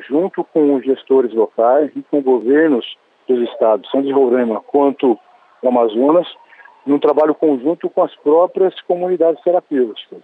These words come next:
para que nós possamos ajudá-las na sua estruturação, tanto do ponto de vista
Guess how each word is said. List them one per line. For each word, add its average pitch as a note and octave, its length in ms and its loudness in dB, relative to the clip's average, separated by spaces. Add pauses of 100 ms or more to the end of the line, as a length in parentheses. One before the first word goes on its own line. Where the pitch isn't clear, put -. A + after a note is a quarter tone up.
para A2+ 100 -12
que - 60 -18
nós A#2+ 220 -4
possamos C#3 580 0 (500)
ajudá-las C3 960 2 (220)
na A#2+ 120 -4 (120)
sua D3 240 2
estruturação, D#3 1040 -2
tanto F3+ 340 -2 (240)
do - 140 -12
ponto D3 220 -2
de C3 140 -6
vista C#3 440 -2